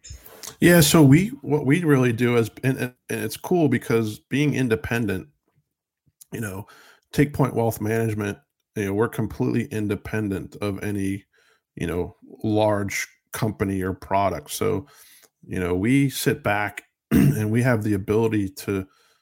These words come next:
scour the entire investment universe to find the very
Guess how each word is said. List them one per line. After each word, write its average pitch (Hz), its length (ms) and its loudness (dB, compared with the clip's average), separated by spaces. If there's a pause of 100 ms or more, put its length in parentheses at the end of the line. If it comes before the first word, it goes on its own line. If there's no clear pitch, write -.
scour 107 840 0
the 101 140 -2
entire 95 760 -4 (680)
investment 104 640 -4
universe 101 540 -2
to - 140 -12
find 104 720 -6
the - 100 -4
very 104 280 0